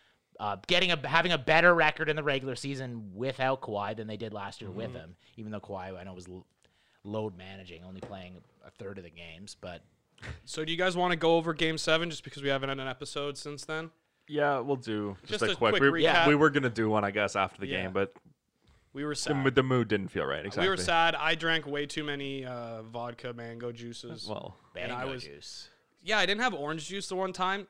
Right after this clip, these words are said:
Speaker 2: uh, that I did, that I wanted to have screwdrivers, and then I went to the con-, the, the convenience store, and they had mango juice on sale. And I was like, "That would probably
Speaker 3: That
Speaker 2: be
Speaker 3: does
Speaker 2: pretty,
Speaker 3: sound
Speaker 2: that'd
Speaker 3: pretty
Speaker 2: probably be
Speaker 3: good.
Speaker 2: pretty good." And it was, it's delicious, but it's, like,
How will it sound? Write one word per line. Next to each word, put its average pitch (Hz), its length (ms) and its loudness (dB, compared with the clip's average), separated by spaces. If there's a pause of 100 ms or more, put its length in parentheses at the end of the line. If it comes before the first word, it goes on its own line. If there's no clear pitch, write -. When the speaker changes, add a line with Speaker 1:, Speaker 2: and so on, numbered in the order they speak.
(160)
Speaker 2:
uh, 135 380 -2
that 139 160 -4
I 135 80 0
did, 135 340 -4
that 143 120 0
I 139 100 2
wanted 135 340 -2
to 147 100 0
have 143 280 0
screwdrivers, 165 840 -4
and 139 140 -10
then 139 100 -6
I 135 80 -4
went 147 220 -4
to 165 60 -8
the 160 80 -2
con-, 139 240 -12 (140)
the, 131 440 -2
the 120 80 -8
convenience 143 460 -6
store, 113 260 -8
and 123 120 -8
they 135 100 -4
had 143 200 0
mango 139 340 -4
juice 123 280 -12
on 110 140 -14
sale. 101 400 -14 (260)
And - 100 -8
I 139 80 -2
was 151 120 -2
like, 135 340 -2 (680)
"That - 100 -14
would 101 80 -14
probably 120 240 -2
Speaker 3:
That - 60 0
Speaker 2:
be 113 60 -12
Speaker 3:
does 180 120 2
Speaker 2:
pretty, 214 140 2
Speaker 3:
sound 156 300 8
Speaker 2:
that'd - 60 0
Speaker 3:
pretty 135 140 4
Speaker 2:
probably - 160 6
be - 140 6
Speaker 3:
good. 175 60 -6
Speaker 2:
pretty 160 160 -2
good." 151 200 0
And 156 160 0
it 170 100 -2
was, 170 200 -2
it's 170 180 2
delicious, 160 760 0
but 156 160 -4
it's, - 140 -6
like, 160 180 -2